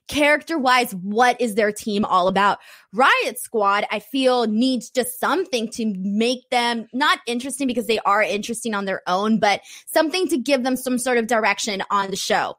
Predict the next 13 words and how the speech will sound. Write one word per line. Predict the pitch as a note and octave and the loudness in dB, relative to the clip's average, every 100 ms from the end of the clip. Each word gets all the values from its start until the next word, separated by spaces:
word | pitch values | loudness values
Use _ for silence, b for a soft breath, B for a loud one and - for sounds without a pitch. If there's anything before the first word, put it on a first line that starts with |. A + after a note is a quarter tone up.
| _ _ | _ _
So | - A#3 A3 | 4 4 4
in | A3+ A#3 | 2 -2
terms | C#4 C#4+ B3 | -2 -2 -2
of | G#3 | -2
that, | F#3+ G3+ B3+ - _ _ _ _ _ _ | 0 2 2 -2 _ _ _ _ _ _
I | G#3 A#3 | 0 2
would | A3+ | 0
prefer | A#3 G#3+ A#3 G3 | -2 -6 -2 -4
to | - G3 | -4 -10
see | G#3 | -6
them | F3+ F3 | -6 -6
as | E3+ - | -8 -10
champions. | F3 D3+ - G#2 - - | -10 -10 -12 -16 -16 -18